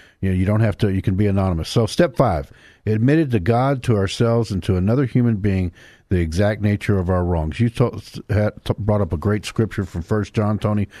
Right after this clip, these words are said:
One of my favorite scriptures in the Bible is James five sixteen. "Therefore confess your sins to each other and pray for each other so that you may be healed."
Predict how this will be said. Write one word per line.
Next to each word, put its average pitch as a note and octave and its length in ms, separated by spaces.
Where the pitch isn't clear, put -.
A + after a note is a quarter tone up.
One G#2 100
of F#2+ 80
my A#2 200
favorite G#2 320
scriptures F#2 420
in F2+ 100
the E2+ 60
Bible F#2 340
is E2 220
James G2+ 340
five F#2+ 260
sixteen. G#2 540
"Therefore A2 360
confess - 640
your G2+ 120
sins A#2+ 460
to - 160
each G2 260
other A#2+ 320
and F#2 120
pray A#2 220
for A#2 260
each G#2+ 360
other A2 180
so - 180
that F2+ 240
you G2+ 80
may F#2+ 140
be F#2 180
healed." D#2+ 360